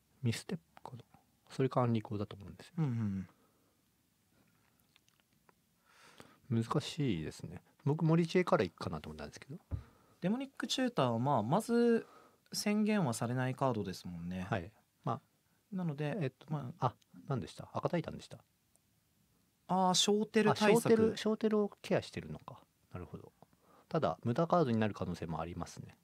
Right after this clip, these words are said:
Speaker 1: なるほど。へえ、面白いですね。ん？
Speaker 2: へえ。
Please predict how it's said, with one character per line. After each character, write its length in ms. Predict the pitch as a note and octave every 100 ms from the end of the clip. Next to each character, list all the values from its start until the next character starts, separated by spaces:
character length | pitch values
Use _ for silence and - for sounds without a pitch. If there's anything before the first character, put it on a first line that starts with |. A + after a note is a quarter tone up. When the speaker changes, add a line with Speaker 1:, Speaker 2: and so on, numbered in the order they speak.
| _ _ _ _ _ _ _ _ _ _ _ _ _ _ _ -
Speaker 1:
な 100 | B2
る 60 | A2+
ほ 100 | A#2
ど。 140 | D#3+ _ _ _ _ _ _ _ _ _ _
へ 140 | - B2
え、 60 |
面 160 | A#2+ B2+
白 200 | - C#3+
い 40 |
で 40 | D2+
す 120 | -
ね。 160 | - - _ _
ん？ 40 | C3
Speaker 2:
へ 640 | A#2+ B2+ C3 C3+ C3+ C3+
え。 80 | C3+